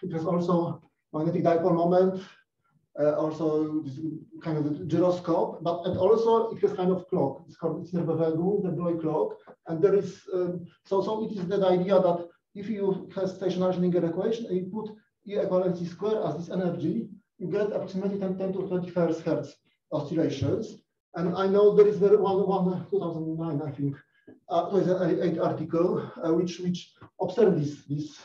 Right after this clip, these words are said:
uh, this, this clock. So, so how, how it is done? So it is, uh, two thousand, uh, ten, ten to twenty-first hertz, so it's extremely fast clock. So, so they, they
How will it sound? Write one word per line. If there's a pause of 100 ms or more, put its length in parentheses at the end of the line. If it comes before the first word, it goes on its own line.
(120)
uh,
this,
this
clock. (300)
So,
so
how,
how
it
is
done? (220)
So
it
is,
uh, (180)
two
thousand,
uh,
ten,
ten
to
twenty-first
hertz,
so
it's
extremely
fast
clock. (340)
So,
so
they,
they